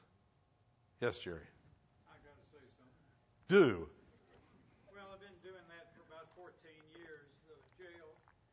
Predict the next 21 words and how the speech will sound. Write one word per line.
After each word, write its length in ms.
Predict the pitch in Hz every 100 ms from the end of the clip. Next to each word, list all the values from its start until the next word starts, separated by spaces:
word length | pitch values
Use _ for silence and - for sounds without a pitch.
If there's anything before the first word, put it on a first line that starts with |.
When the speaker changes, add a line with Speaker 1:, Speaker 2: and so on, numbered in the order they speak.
| - - - - - - - - - - - - 185
Speaker 2:
And 80 | 175 185
what 80 | 190 190 - -
hurts 240 | 208 196 -
me 160 | 180 185 185 190
so 80 | 175 170
much 240 | 185 175 175 - - 170
is 80 | 160 -
when 160 | 165 160
the 140 | 156
men, 260 | 170 175 165 156 - - - -
there's 160 | 170 - 202
good 140 | 185 160
and 0 |
bad. 320 | 156 151 - - - - - - - - - - - - - - - 147
And 20 |
there 160 | 151 170 196
always 320 | 208 180 151 156
is 80 | 135
gonna 240 | 165 147 -
be. 160 | 80 78 - - - - - - - - - - - - - - - -
We 140 | 170